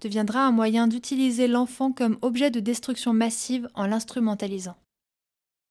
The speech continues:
La problématique remonte donc à la prise de conscience et à la prise en charge du parent victime. Protéger le parent victime de violence, c'est protéger l'enfant.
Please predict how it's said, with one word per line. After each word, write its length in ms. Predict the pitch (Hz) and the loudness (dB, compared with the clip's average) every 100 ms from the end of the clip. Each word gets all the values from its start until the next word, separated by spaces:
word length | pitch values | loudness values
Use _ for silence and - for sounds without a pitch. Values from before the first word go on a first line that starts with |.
| _ _ _ _ _ _ | _ _ _ _ _ _
La 160 | 214 208 | 0 0
problématique 680 | - 233 226 220 214 285 - | 2 2 4 2 0 -6 -4
remonte 340 | 233 214 208 | -2 0 0
donc 240 | 214 254 233 | 0 0 0
à 60 | |
la 120 | 190 | -4
prise 320 | 185 - 294 240 | -6 -4 -4 -2
de 100 | 226 | -4
conscience 600 | 226 208 233 233 254 - | -4 -6 -2 -2 -4 -8
et 100 | 220 | -4
à 80 | 190 | -2
la 120 | 190 | -2
prise 260 | 196 - 269 | -6 -4 0
en 100 | 240 | 0
charge 300 | - 220 214 | 0 -4 -4
du 100 | 208 | -6
parent 280 | 202 190 190 | -6 -6 -6
victime. 480 | 190 - - 185 190 _ _ _ _ _ _ _ _ _ | -10 -14 -14 -14 -16 _ _ _ _ _ _ _ _ _
Protéger 420 | - 247 269 240 | -2 0 2 2
le 140 | 294 240 | 2 2
parent 260 | 220 208 | 0 -2
victime 380 | 214 220 - 240 | -2 -4 -2 -2
de 80 | 214 | 0
violence, 560 | 196 196 208 247 - - _ | -2 -2 -2 -4 -10 -16 _
c'est 140 | - 214 | -6 -6
protéger 480 | - 233 233 208 208 | -4 -2 0 0 -2
l'enfant. 360 | 190 - 190 | -4 -8 -16